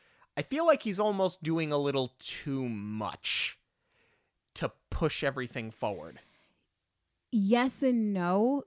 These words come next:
Speaker 2: because he received the message from Mufasa. He has to carry that out. And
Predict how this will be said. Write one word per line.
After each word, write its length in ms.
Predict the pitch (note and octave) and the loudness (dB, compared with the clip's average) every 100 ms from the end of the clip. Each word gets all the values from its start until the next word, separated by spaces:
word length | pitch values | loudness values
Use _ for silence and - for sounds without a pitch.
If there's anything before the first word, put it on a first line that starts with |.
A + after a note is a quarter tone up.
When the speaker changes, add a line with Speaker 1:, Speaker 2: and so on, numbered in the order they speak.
| G#3 | 2
Speaker 2:
because 1000 | A3 - A3 G3+ G3+ F#3+ F#3+ F#3+ - - _ _ _ _ _ _ _ _ _ _ _ _ _ _ _ _ - | 2 2 0 2 4 2 0 -6 -10 -14 _ _ _ _ _ _ _ _ _ _ _ _ _ _ _ _ -20
he 580 | - - - B3 B3 A#3 G3+ _ _ _ _ _ - | -14 -4 2 4 4 2 -2 _ _ _ _ _ -4
received 600 | F#3+ G#3 - G#3 G#3+ F#3 | 0 2 2 0 0 2
the 80 | |
message 500 | G3 F#3+ G3+ G3+ F#3 | 4 4 4 2 0
from 280 | - F#3+ F3+ | 0 2 4
Mufasa. 680 | F3 E3 F#3+ G#3 G3+ - - | 2 2 4 2 2 -4 -6
He 380 | E3+ - - G#3+ | -8 -8 -2 0
has 540 | G3+ - - G3 - - | 0 -6 -2 -2 0 -4
to 100 | F3+ | -6
carry 380 | - F3 E3+ | -2 0 2
that 180 | F3 E3+ | 0 2
out. 200 | G3 G3+ - | 6 6 6
And 240 | G3+ F#3+ | 2 2